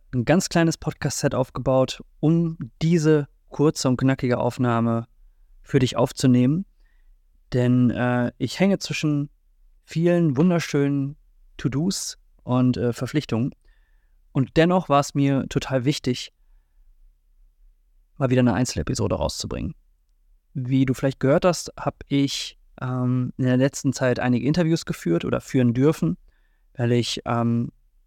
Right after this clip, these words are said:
dadurch spannende Bücher lesen durfte und einfach die Themen mich total gereizt haben. Bewusst Leben ist ja kein Interview-Podcast und, äh, wird es auch nicht werden. Ähm, aber es ist,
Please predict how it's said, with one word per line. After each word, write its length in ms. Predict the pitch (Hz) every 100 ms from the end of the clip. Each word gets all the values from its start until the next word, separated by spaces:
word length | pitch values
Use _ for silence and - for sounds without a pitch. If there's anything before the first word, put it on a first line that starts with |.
| -
dadurch 260 | 123 120
spannende 400 | - - 139 165
Bücher 300 | 143 160 170
lesen 260 | 156 151 151
durfte 440 | 147 151 - 156 - _ _ _ _ -
und 640 | 127 123 123 123 123 - -
einfach 240 | 135 139
die 160 | - 127
Themen 400 | - 156 156 131
mich 160 | 123
total 300 | - - 135
gereizt 440 | 123 123 123 - -
haben. 280 | 110 110 110 _ _ - _ _ -
Bewusst 320 | 127 131 -
Leben 180 | 147 143
ist 120 | 135
ja 80 | 127
kein 340 | - 127 120 - -
Interview-Podcast 880 | 147 175 135 127 143 - 131 127 -
und, 240 | 117 113 _ _ _ _ _ _
äh, 200 | - 120
wird 140 | 117 151
es 80 | 139
auch 100 | 120
nicht 180 | 113
werden. 340 | 120 120 156 160 _ - _ _ _ _ _ _ _ -
Ähm, 320 | 127 123 123
aber 200 | - 127
es 140 | 127 135
ist, 240 | -